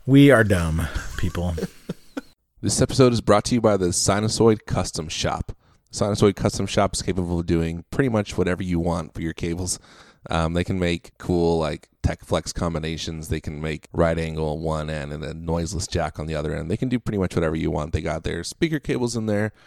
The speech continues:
Speaker 2: They have also have a really cool builder. You go on the website, you can design whatever you want.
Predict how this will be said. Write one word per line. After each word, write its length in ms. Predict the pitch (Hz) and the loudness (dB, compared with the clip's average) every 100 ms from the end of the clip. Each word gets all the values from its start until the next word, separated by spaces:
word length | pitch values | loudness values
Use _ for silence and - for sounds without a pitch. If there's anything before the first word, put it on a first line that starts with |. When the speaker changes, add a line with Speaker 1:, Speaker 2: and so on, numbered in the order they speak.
| _ _ _ _ - | _ _ _ _ -2
Speaker 2:
They 80 | 104 | 2
have 140 | 117 | 4
also 240 | 123 - 107 | 4 4 2
have 100 | 92 | 2
a 60 | |
really 240 | 90 92 92 | 2 0 0
cool 320 | 92 85 87 | 0 0 0
builder. 440 | - 92 87 95 | -4 -2 0 0
You 120 | 92 | -2
go 180 | 87 - | -4 -8
on 60 | 85 | -6
the 100 | 85 | -4
website, 480 | 85 87 90 90 85 | -4 -4 -4 -4 -6
you 100 | 82 | -10
can 140 | 87 | -10
design 420 | 85 85 90 90 | -8 -4 -4 -2
whatever 240 | 87 87 90 | -2 -2 -2
you 140 | 87 | 0
want. 260 | 92 98 | 2 0